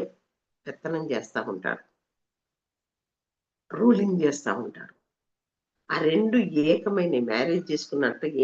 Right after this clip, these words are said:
ఏకమైపోయినాయి. మన సెల్ఫ్, వాడి సిన్ రెండు కలిసిపోయి. అయితే in fact they had their wedding day long ago. ఎప్పుడు? ఆదాము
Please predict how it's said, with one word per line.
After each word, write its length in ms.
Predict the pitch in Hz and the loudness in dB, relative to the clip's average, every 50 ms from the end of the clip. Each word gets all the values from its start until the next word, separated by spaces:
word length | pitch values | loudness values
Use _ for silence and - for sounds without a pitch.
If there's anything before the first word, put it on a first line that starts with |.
| 135 | 6
ఏకమైపోయినాయి. 840 | 139 147 151 147 - - 120 120 147 127 120 - 110 107 104 - - - _ _ _ _ _ 107 | 6 4 2 0 -2 -4 -4 -4 -4 -4 -4 -4 -4 -4 -4 -6 -8 -10 _ _ _ _ _ -4
మన 140 | 113 117 110 110 - - | -2 -2 -2 -4 -2 0
సెల్ఫ్, 340 | 147 139 156 - - - 262 330 330 - - _ _ _ _ _ _ _ _ _ _ | 0 0 0 -2 -6 -4 -4 -4 -4 -6 -12 _ _ _ _ _ _ _ _ _ _
వాడి 240 | 143 139 123 120 107 107 - - | -4 -4 -2 -2 -4 -6 -6 -4
సిన్ 260 | - 147 139 123 110 - - _ _ _ 143 | -2 0 0 0 0 -4 -8 _ _ _ 0
రెండు 260 | 147 139 123 117 113 104 - - | 2 2 2 0 -2 -4 -6 -6
కలిసిపోయి. 500 | - 85 82 - - - - - 85 78 76 - _ _ _ _ _ _ _ _ _ _ _ _ | -8 -8 -8 -8 -14 -16 -10 -10 -10 -10 -10 -16 _ _ _ _ _ _ _ _ _ _ _ _
అయితే 400 | 120 113 98 92 92 - 110 107 110 110 110 110 104 104 - - _ _ _ _ _ _ _ _ _ _ _ _ _ _ _ _ _ _ _ _ _ _ _ | -6 -4 -4 -6 -6 -4 -2 0 2 2 2 2 2 -2 -6 -10 _ _ _ _ _ _ _ _ _ _ _ _ _ _ _ _ _ _ _ _ _ _ _
in 160 | 214 247 247 247 240 | 6 6 6 6 4
fact 320 | - 226 - 247 269 - _ 180 180 175 | 0 -4 -4 -4 -6 -4 _ -4 0 2
they 100 | 165 143 147 160 | 2 2 2 0
had 140 | 180 190 190 180 170 | -2 -2 -2 0 -2
their 160 | 170 170 - 117 120 | -2 -2 -2 2 4
wedding 320 | 139 139 139 190 190 196 180 - | 4 4 4 2 0 0 0 0
day 80 | 175 165 - - | -2 -4 -4 -6
long 260 | - - 151 151 151 151 143 | -6 -6 -6 -4 -2 -4 -2
ago. 120 | - 131 117 117 117 | 0 0 0 0 0
ఎప్పుడు? 360 | 117 - _ - 139 147 143 143 151 147 - - _ _ _ _ _ _ _ _ _ _ | -4 -6 _ 0 2 4 4 2 0 -2 -6 -8 _ _ _ _ _ _ _ _ _ _
ఆదాము 520 | - 101 104 123 147 147 139 139 143 123 | 2 4 4 4 4 2 0 0 0 -4